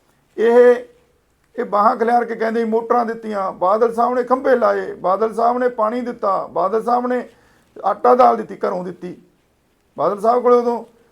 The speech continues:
ਸੱਤਰ ਪਚੱਤਰ ਕਿੱਲੇ ਜ਼ਮੀਨ ਸੀ, ਅੱਜ ਬਾਦਲ ਸਾਹਿਬ ਕੋਲੇ ਪੰਜ ਹਜ਼ਾਰ ਏਕੜ ਹੈ, ਉਹ ਤੁਹਾਡੇ ਆਟਾ ਦਾਲ ਵਾਲੇ 'ਚੋਂ ਬਣੇ ਨਾ। ਇਹ ਬੇਤੁਕੀਆਂ ਜਿਹੜੀਆਂ ਬਿਆਨਬਾਜ਼ੀਆਂ ਹੈ, ਬੇਤੁਕੀਆਂ ਗੱਲਾਂ ਹੈ, ਉਹਦੇ 'ਚੋਂ ਆਪਾਂ ਨਿਚੋੜ ਕੱਢਦੇ ਹਾਂ। ਫਿਰ ਉਹ ਜੀ ਇਹ ਸਿਆਸਤ ਖੇਡਣਗੇ, ਹੁਣ ਇਹਦੇ ਵਿੱਚੋਂ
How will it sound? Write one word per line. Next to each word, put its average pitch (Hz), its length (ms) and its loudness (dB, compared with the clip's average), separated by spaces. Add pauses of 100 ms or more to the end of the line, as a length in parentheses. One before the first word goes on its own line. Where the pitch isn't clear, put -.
(120)
ਸੱਤਰ - 300 -2
ਪਚੱਤਰ 247 320 -4
ਕਿੱਲੇ 233 220 -2
ਜ਼ਮੀਨ 226 300 -6
ਸੀ, 220 160 0
ਅੱਜ 208 120 -2
ਬਾਦਲ 208 280 -2
ਸਾਹਿਬ 214 220 0
ਕੋਲੇ 208 220 0 (1300)
ਪੰਜ 190 220 -2
ਹਜ਼ਾਰ 196 260 2
ਏਕੜ 185 260 -4
ਹੈ, 185 160 -4 (600)
ਉਹ 165 80 -12
ਤੁਹਾਡੇ 196 180 -2
ਆਟਾ 208 300 2
ਦਾਲ 220 160 4
ਵਾਲੇ 220 180 4
'ਚੋਂ 180 160 -4
ਬਣੇ 160 220 -4
ਨਾ। 156 120 -14 (840)
ਇਹ 247 420 4
ਬੇਤੁਕੀਆਂ 208 1200 0
ਜਿਹੜੀਆਂ 196 680 -6 (240)
ਬਿਆਨਬਾਜ਼ੀਆਂ 170 760 0
ਹੈ, 165 160 -4
ਬੇਤੁਕੀਆਂ 175 760 -4
ਗੱਲਾਂ 170 320 -6
ਹੈ, 170 240 -6 (500)
ਉਹਦੇ 208 180 -2
'ਚੋਂ 196 220 -2
ਆਪਾਂ 190 240 -2
ਨਿਚੋੜ 175 400 -2
ਕੱਢਦੇ 180 440 -2
ਹਾਂ। 180 160 -6
ਫਿਰ 175 180 -8
ਉਹ 180 60 -4
ਜੀ 175 100 -12
ਇਹ 180 140 -4
ਸਿਆਸਤ 170 480 -2
ਖੇਡਣਗੇ, 175 480 -8
ਹੁਣ 165 200 -8
ਇਹਦੇ 196 140 -6
ਵਿੱਚੋਂ 175 340 -8